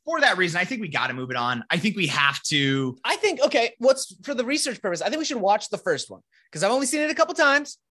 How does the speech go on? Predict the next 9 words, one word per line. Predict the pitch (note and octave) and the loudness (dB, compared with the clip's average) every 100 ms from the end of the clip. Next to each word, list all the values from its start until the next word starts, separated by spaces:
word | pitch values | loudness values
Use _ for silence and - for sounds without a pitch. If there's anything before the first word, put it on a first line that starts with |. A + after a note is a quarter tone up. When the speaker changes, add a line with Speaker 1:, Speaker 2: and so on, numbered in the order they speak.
| _ _ - | _ _ -4
Speaker 2:
and | G#3 | -2
it | G#3+ | 0
was | G3+ A#3 G#3+ D#3+ - _ F3+ | 2 4 2 -4 -16 _ -18
this, | F3+ A3+ A#3+ - | 0 0 0 -6
it, | G#3 | -6
it's | G#3 A#3 - | -6 -6 2
the | A#3+ | 4
iconic | G3+ G3+ G#3 F3+ E3+ | 4 2 0 -2 -4
one. | D3+ | -6